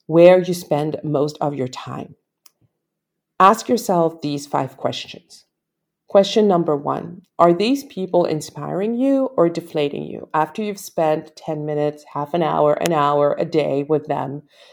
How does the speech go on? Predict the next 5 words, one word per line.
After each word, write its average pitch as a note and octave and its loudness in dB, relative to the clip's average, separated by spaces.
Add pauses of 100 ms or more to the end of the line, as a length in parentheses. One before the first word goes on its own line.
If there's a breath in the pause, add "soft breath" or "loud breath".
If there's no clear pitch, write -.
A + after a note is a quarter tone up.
(120)
do F#3 -4
you F3+ 0
feel E3 -2
completely F3 -4
inspired F3 -4